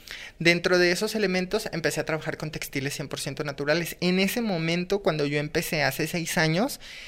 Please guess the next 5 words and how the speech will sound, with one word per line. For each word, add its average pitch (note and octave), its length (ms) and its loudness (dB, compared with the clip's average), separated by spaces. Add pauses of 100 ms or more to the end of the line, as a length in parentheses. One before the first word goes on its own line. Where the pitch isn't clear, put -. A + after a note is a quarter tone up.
(180)
estaba E3 320 6
el F3 120 6
boom G3 360 0 (180)
de D#3 840 6 (340)
las D#3 440 6